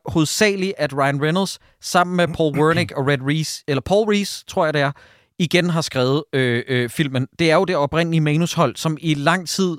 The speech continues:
Speaker 1: tror jeg, var uvist, om de skulle være med indover. Øh, men det er de samme kræfter, og det mærkes, at, at de har gjort alt, hvad de kunne, fordi der var jo så meget clusterfuck med indspillingerne. Det der med, at der var jo strejke, og det
Speaker 2: Ja.
Speaker 1: betød,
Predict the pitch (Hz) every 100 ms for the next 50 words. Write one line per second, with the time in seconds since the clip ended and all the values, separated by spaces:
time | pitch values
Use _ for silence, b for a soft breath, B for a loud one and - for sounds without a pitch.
0 | - - 180 160 165 208 208 139 - -
1 | b b b _ 151 160 156 170 151 139
2 | 160 147 135 131 135 b b b _ 160
3 | 151 151 143 _ 160 156 170 160 175 196
4 | - 160 175 - 160 - 185 - 151 156
5 | 151 147 170 190 - - - 139 - -
6 | b b b b b b _ _ _ _
7 | _ 160 131 170 170 196 196 - 180 180
8 | 175 156 185 170 165 160 151 175 - 220
9 | 196 170 - 160 160 175 160 147 156 160
10 | 165 175 147 135 131 170 160 151 170 143
11 | 135 147 127 127 117 - 139 135 - 123
12 | 143 196 - 139 123 135 135 202